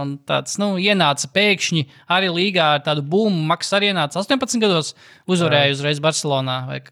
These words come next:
Speaker 1: vai kā tur bija,
Speaker 2: Jā,
Speaker 1: jā.
Speaker 2: jā, uzreiz, ka viņu pa, pa, paaugstināja,
Speaker 1: Pacēla,
Speaker 2: tad,
Speaker 1: jā.
Speaker 2: jā.
Speaker 1: Jā, tā kā, nu, man kaut kā liekas, ka kaut kāda Lukas vibe Maksā ir, un o-, un otrādi.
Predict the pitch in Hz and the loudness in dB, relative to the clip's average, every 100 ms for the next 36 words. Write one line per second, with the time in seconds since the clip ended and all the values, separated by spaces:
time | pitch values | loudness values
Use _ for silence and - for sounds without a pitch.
0 | - 143 131 139 139 131 135 135 131 135 | -8 -8 -4 -4 -4 -4 0 2 2 2
1 | 131 127 131 - 127 120 135 131 - 131 | 0 -2 -4 -4 -6 -6 0 0 2 0
2 | 139 - 135 127 120 - 123 151 113 143 | 0 0 2 2 0 -4 0 0 2 0
3 | 127 131 139 131 131 - 147 135 151 151 | 0 0 0 -2 -6 -6 -2 -2 -2 0
4 | 151 160 220 202 190 185 175 175 170 - | 2 2 0 0 -4 -4 0 0 -2 -4
5 | 147 139 151 143 160 160 135 143 135 131 | -8 -4 -2 0 -2 -2 -4 -2 -2 -2
6 | 131 135 - 123 117 - 147 139 139 170 | -6 -4 -4 -4 -4 -8 -4 -2 0 0
7 | 160 151 143 127 131 | 0 0 -2 -4 -4